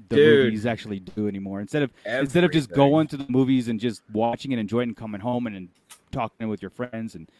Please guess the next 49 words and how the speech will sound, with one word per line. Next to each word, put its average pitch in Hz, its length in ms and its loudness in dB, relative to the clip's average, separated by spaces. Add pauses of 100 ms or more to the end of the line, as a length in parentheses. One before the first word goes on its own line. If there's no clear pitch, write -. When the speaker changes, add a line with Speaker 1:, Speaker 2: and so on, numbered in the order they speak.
(480)
Speaker 1:
uh, 117 160 -4
we 127 100 2
have 123 100 -2
to - 120 -4
analyze 107 560 -6
every 107 500 -6 (160)
damn 135 280 -2
thing, 147 220 -2
Speaker 2:
Like 196 160 4
Speaker 1:
and, 156 180 0
uh, 185 160 2
we're 202 160 6
forced 277 520 4
to. 85 200 -10
It's - 160 -14
not 160 220 -2
like, 147 200 0 (340)
you 143 100 -2
know. 95 460 -4
Speaker 2:
Not 302 260 6
a, 277 180 4
yeah, 285 300 4
we 208 160 0
used 339 160 -2
to 190 100 -2
analyze 175 340 0
it 180 140 -2
in 165 100 -4
a 160 140 0
fun 233 340 -4
way. 80 360 -10 (120)
Speaker 1:
Yeah. 95 240 -6 (300)
Speaker 2:
It's 160 200 -4
not 214 180 4
a 190 40 -2
fun 233 300 -4
way 131 220 -2
as 113 120 -8
much 113 200 -10
<laughs> 113 80 -8
anymore. 123 320 -8
Now 143 180 0
it's 165 140 -4
analyzed 127 420 -6
that 113 80 -16
we 120 120 -6
have 135 240 -6
to. 90 180 -12 (480)
Speaker 1:
Yeah. 196 240 -2